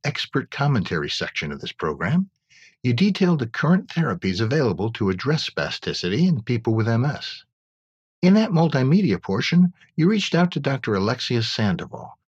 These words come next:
Medical Director of the Multiple Sclerosis Rehabilitation Program at the Johns Hopkins School of Medicine, Department of Physical Medicine and Rehabilitation. Tell us why you chose Doctor Sandoval.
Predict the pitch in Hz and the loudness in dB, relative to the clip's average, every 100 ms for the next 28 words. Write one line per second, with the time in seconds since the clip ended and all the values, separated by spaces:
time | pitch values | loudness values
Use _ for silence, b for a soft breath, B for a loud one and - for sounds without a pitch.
0 | _ _ _ 127 175 180 98 87 78 85 | _ _ _ 0 2 2 -2 -2 -2 -4
1 | - 180 107 92 92 - 90 - 92 85 | -2 0 2 0 -2 -6 -10 -6 -2 -2
2 | 92 113 98 85 87 78 87 78 - 180 | -2 -4 -4 -2 -2 -2 -2 -2 -2 -2
3 | - 92 - 156 - 85 185 190 b b | 0 -2 -2 -4 -4 -2 -2 -2 b b
4 | - 113 101 104 107 - 104 107 101 - | -8 -4 -2 0 -2 -2 -4 -4 -6 -6
5 | - 98 92 87 87 104 151 165 120 117 | -4 -4 -2 -2 -2 -2 0 0 0 -4
6 | 131 117 90 - 160 175 110 92 80 82 | -4 -4 -6 -4 0 0 0 -2 -2 -2
7 | 92 - 160 180 107 113 113 117 117 117 | -4 0 0 0 0 0 0 0 -2 -2
8 | 156 - - 92 - _ _ _ _ _ | -4 -6 -8 -14 -18 _ _ _ _ _
9 | - 190 208 175 175 160 - 160 92 - | -2 0 0 2 2 2 0 0 0 -4
10 | 73 - 82 80 71 - 65 58 | -8 -6 -6 -6 -8 -10 -12 -12